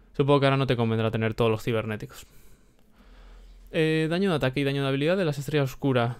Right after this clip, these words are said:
De veinticinco, treinta y treinta y cinco, aquí les han nerfeado a todo. O sea, todos tienen un nerf menos los nueve. O sea, los nueve Dark Star van a estar bastante tochos, pero estos van a estar un poco más nerfeaditos. Velocidad de ataque adicional de los infiltrados.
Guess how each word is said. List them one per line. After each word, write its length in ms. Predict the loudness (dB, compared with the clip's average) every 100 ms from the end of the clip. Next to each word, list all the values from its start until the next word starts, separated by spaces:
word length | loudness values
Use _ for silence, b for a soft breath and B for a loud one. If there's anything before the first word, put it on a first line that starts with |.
| -4
De 100 | 0
veinticinco, 480 | 0 0 0 0
treinta 240 | 0 0 0
y 20 |
treinta 220 | -2 -2
y 60 | -2
cinco, 320 | -2 -2 0
aquí 240 | 0 -2
les 240 | 0 0 2
han 140 | 0
nerfeado 420 | 0 0 2 4
a 100 | 2
todo. 200 | 2 2
O 320 | 2 -6 _ -6
sea, 120 | -6
todos 640 | 2 4 6 4 0 -14 -4
tienen 220 | -2 0
un 120 | 2
nerf 180 | 0 0
menos 360 | 0 0 -2 -2
los 180 | -2 2
nueve. 320 | 2 2 -2 -12 _ _ _ _ -16
O 60 | -10
sea, 160 | -4
los 140 | -2 0
nueve 180 | 2 4
Dark 200 | 4 0
Star 260 | 0 0
van 160 | 0 -2
a 20 |
estar 300 | 0 0 0
bastante 560 | -4 -2 0 0 -2 0
tochos, 560 | 0 2 -2 -4 -16 -20 B B B B B B -12
pero 240 | 2 4 4
estos 320 | 2 0 0
van 200 | 2 0
a 40 |
estar 840 | 0 2 2 4 4 2 2 0 -4
un 100 | -4
poco 200 | -4 -2
más 80 | 0
nerfeaditos. 720 | -2 -6 -10 -10 -14 -20 -20 -20 -20 b b b b b b b
Velocidad 360 | 0 0 2 0
de 40 |
ataque 220 | 0 0
adicional 400 | 0 -2 -2 0
de 80 | 0
los 120 | 0
infiltrados. 800 | -2 -4 -4 -4 -6 -8 -14 -20